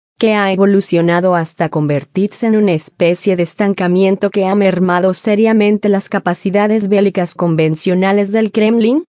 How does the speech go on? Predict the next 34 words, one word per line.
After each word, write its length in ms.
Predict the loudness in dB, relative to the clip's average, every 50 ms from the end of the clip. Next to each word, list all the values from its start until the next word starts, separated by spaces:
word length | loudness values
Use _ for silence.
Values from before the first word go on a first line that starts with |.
| _ _
incluso 640 | 0 2 2 2 2 2 2 2 2 2 0 -2 0
cuando 360 | 0 0 2 2 2 0 0
Rusia 600 | 2 2 2 0 0 0 0 0 2 2 2 0
ha 60 | 0
conseguido 640 | -2 -2 -4 -2 -2 -2 -2 -2 -2 0 0 2 2
algunos 500 | 0 0 2 2 2 2 2 0 0 0
avances. 680 | -2 0 0 0 -2 -2 -2 -2 -2 -2 -2 -4 -8 -14 -18 _ _ _ _ _ _ _ _
El 200 | 0 0 0 2
conflicto 680 | 2 0 0 0 0 0 0 0 0 0 0 0 0 -2 -2 _
también 440 | 0 0 2 2 2 2 2 2 2
ha 140 | 2 0 0
hecho 380 | 0 -2 -2 -2 -2 -2 -2
que 160 | 0 0 -2
Rusia 420 | 0 0 -2 -2 -2 0 -2 -2 -2
sea 340 | -4 -2 -2 -2 0 -2 -2
cada 300 | -2 -2 0 0 0 2
vez 240 | 2 0 0 0
más 260 | 0 0 0 0 0 0
vulnerable 640 | 0 2 2 2 2 2 2 0 0 2 0 0
desde 320 | 2 0 0 2 2 2
el 100 | 0 0
punto 380 | 0 0 0 0 2 2 2 2
de 160 | 2 2 2
vista 400 | 2 0 0 -2 -2 -2 -2 -2
económico 680 | -2 0 0 0 0 2 2 2 0 0 0 0 0
y 140 | 2 2 2
ha 100 | 2 2
estimulado 680 | 0 -2 -2 0 0 2 2 2 2 2 2 2 2 2
la 180 | 2 2 2 0
oposición 640 | 0 -2 -4 -4 -4 -4 -4 -2 -2 0 0 0
occidental 720 | 0 -2 -4 -4 -2 0 0 0 0 -2 -2 -2 0 0 0
de 120 | 0 0
un 200 | 2 2 2 2
modo 440 | 2 2 0 0 0 0 -2 -4